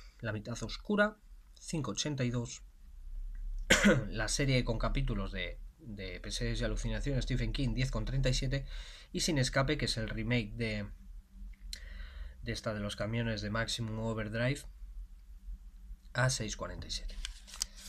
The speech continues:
Pues nada, esto es todo el vídeo de hoy. Esperamos, espero, esperamos, espero. Sabéis que <laughs> hablo siempre en plural por el tema de,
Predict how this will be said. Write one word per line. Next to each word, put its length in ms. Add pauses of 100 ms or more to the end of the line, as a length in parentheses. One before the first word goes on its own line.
(680)
Pues 120
nada, 240
esto 200
es 120
todo 340
el 100
vídeo 240
de 140
hoy. 260 (540)
Esperamos, 1120
espero, 400 (180)
esperamos, 460
espero. 420 (720)
Sabéis 300
que 220
<laughs> 100
hablo 220
siempre 300
en 120
plural 420 (1500)
por 140
el 100
tema 260
de, 180